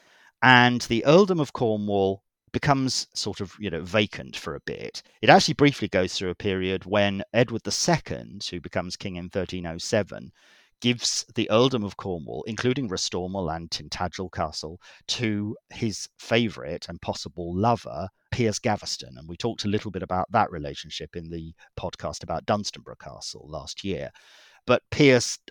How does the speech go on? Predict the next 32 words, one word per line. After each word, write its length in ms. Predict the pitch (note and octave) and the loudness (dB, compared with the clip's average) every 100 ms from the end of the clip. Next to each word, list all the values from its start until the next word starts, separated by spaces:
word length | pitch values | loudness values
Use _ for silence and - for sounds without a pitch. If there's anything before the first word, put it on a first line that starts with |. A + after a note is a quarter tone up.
| - | -2
I 40 | |
don't 180 | A#2 A2 | 0 -2
think, 140 | A2 | -2
ever 160 | G2+ F#2+ | -2 0
goes 260 | G#2+ G#2+ | 2 2
to 80 | - | -2
Cornwall. 320 | - A2 G2 | -4 -2 -2
He 80 | G2+ | -2
doesn't 300 | G2+ G#2 F#2+ | -2 -4 -4
do 160 | G#2+ G2 | -2 0
anything 340 | F#2 F2+ F#2 | -2 -6 -8
with 160 | F2+ E2+ | -10 -8
Restormel 400 | E2+ F2+ E2+ E2 | -8 -6 -8 -2
Castle. 280 | G2 - F#2+ | -2 0 -2
And 100 | F#2+ | -2
we 100 | G2+ | 0
know 400 | G#2 G#2+ A2 A#2 - _ _ _ _ | 4 4 4 0 -8 _ _ _ _
that 440 | G#2 F2+ F#2 - - - | 4 6 4 -2 -8 -12
from 160 | - | -10
a 60 | F2+ | -4
slightly 340 | - G#2 E2+ | 2 2 2
later 300 | F#2+ G#2 G2 | 2 2 2
document 560 | F#2+ B2+ - D#2+ D2+ D2+ | 0 -2 -2 -12 -12 -10
that 140 | - D2 | -10 -6
Restormel 400 | - G#2+ F#2+ F2 | -6 -4 -6 -6
Castle 280 | F#2 - | -8 -8
was 120 | D#2+ - | -6 -2
starting 580 | - G#2+ F#2+ - F#2 | 0 2 2 0 -10
to 80 | E2+ | -8
show 220 | G#2+ E2 | -6 -6
the 80 | E2 | -6
cracks 480 | - F2+ - - - | -4 -4 -4 -6 -8